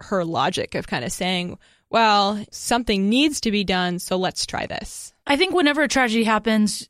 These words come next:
Speaker 2: your first thought is action, action, action, which is noble. But we need to take a step back and think, why is this happening? Guns have been around in American society since before America was even America. So why is it just now that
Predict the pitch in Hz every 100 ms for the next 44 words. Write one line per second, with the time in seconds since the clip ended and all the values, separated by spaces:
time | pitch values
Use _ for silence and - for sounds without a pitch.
0 | - 226 240 294 277 269 226 208 - 220
1 | - - 226 - 220 247 247 202 208 240
2 | 220 285 311 220 190 302 294 269 _ _
3 | 247 240 330 - - 311 240 247 226 254
4 | 254 220 196 233 208 214 214 294 349 220
5 | - 214 214 202 202 254 320 349 339 294
6 | 240 220 214 214 _ _ 220 220 214 220
7 | 202 220 240 240 214 196 214 202 - -
8 | _ _ _ 196 196 208 208 208 214 226
9 | 220 202 185 - _ _ 226 233 226 294
10 | 349 - - _ _ _ _ - 254 240
11 | 311 381 339 208 254 269 233 226 233 214
12 | 202 208 220 214 208 -